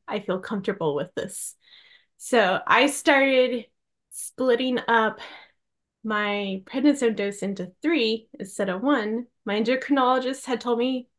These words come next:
once in the morning should be enough, should be fine. But for me, the spring of last year, two thousand twenty-three, I was waking up in the middle of the night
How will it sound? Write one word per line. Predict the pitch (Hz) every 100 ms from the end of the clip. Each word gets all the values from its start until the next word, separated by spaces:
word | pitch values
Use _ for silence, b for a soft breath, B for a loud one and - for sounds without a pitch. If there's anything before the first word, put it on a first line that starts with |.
| _ -
once | 190 214 -
in | 320
the |
morning | 349 262 285 320
should | - 208 196
be | 226
enough, | 311 349 285 294 302 _ _ -
should | - 190
be | 277
fine. | 302 - 262 254 254 262 277 _ B B B B B B B _ _ -
But | 240 214 190 156 - _ _ _ -
for | 285 240
me, | 285 427 294 220 214 220 - _ _ _ _
the | 247 -
spring | - - - - 254 339 359
of | 277 -
last | 220 247 - -
year, | 294 381 294
two | -
thousand | 233 233 233
twenty-three, | - 233 220 262 370 240 254 - _ _ _ _ _ _ _ _ B B B B -
I | 226 254
was | 277 277 -
waking | 247 247 254
up | 233 233
in | 233
the | 226
middle | 226 214
of | 208
the | 220
night | 262 294 247 - -